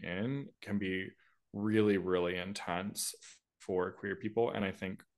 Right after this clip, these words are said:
for content creators, sometimes, um, content creation can actually be a wonderful escape from that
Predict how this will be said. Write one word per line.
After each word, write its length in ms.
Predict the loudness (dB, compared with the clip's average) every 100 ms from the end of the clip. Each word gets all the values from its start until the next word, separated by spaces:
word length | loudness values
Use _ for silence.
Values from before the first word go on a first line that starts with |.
| _
for 180 | -8 -8
content 540 | -4 -4 -4 -6 -8
creators, 540 | -2 2 6 6 2 -6 -14 -20 _
sometimes, 880 | 0 2 2 2 0 0 -2 -4 -6 -10 _ _ -4
um, 560 | -2 0 -2 -6 -8 -12 _ _ _ _ _ _ _ -8
content 340 | -2 0 0
creation 320 | 0 0 0 -2
can 100 | -2
actually 320 | -2 -2 0
be 120 | 0 0
a 60 | 2
wonderful 360 | 2 2 -2
escape 380 | -4 2 0 0
from 160 | -6 -4
that 260 | -4 -6